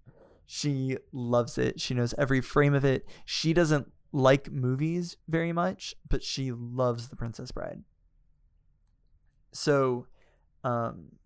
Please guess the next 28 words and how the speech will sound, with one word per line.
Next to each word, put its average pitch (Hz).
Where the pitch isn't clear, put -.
like, 143
I 139
texted 135
her 120
while 123
I 120
was 123
watching -
this. -
So 131
the, 135
this 139
movie, 131
you 135
wanna 127
talk 123
about 120
in 127
your 123
D 120
N 120
A, 131
for -
me, 131
that's 123
where -
it -
was. 85